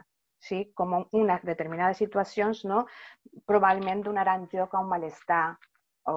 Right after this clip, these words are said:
o algun tipus de trastorn mental, sí? I en aquest sentit, eh, els professionals i les professionals, mm, ens parlaven d'això que em sembla,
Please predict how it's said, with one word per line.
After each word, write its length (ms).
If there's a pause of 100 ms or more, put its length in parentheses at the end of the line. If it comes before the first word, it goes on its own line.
(200)
o 120
algun 280
tipus 300
de 100
trastorn 560
mental, 460 (100)
sí? 140 (360)
I 120
en 180
aquest 400
sentit, 400
eh, 120 (180)
els 180
professionals 480
i 80
les 120
professionals, 520
mm, 260
ens 140
parlaven 400
d'això 240
que 80
em 160
sembla, 380